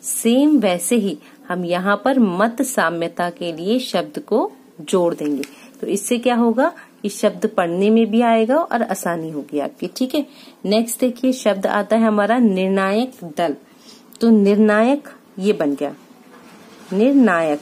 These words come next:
या की व्यंजन रेखा को छोटा किया और दा और ला इसी में ऐड कर दिया। जैसे मजदूर दल, आपका,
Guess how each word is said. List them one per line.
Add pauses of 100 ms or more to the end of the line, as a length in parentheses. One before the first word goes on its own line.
(140)
या
की
व्यंजन
रेखा
को
छोटा
किया
और (140)
दा
और
ला (100)
इसी
में
ऐड
कर
दिया। (380)
जैसे
मजदूर
दल, (560)
आपका,